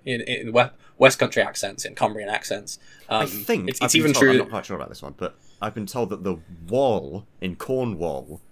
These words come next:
Speaker 2: is the same as the well in Wales.
Speaker 1: That is correct, yes. Uh, it, it
Speaker 2: Yeah.
Speaker 1: comes from the Anglo-Saxon, uh, Wielas, which means
Speaker 2: Foreign, yeah.
Speaker 1: foreigners.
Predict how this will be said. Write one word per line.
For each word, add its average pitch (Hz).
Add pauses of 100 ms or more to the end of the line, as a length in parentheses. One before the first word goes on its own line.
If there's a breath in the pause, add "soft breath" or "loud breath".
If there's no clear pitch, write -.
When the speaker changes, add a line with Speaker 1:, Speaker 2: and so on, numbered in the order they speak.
(120)
Speaker 2:
is 90
the 92
same 90
as 80 (280)
the 92
well 80
in 78
Wales. 82
Speaker 1:
That -
is 127
correct, -
yes. -
Uh, 120
it, 127
it 123
Speaker 2:
Yeah. 117
Speaker 1:
comes 135
from 131
the 127
Anglo-Saxon, 117
uh, 110
Wielas, 107
which -
means 90
Speaker 2:
Foreign, 73
yeah. 67
Speaker 1:
foreigners. -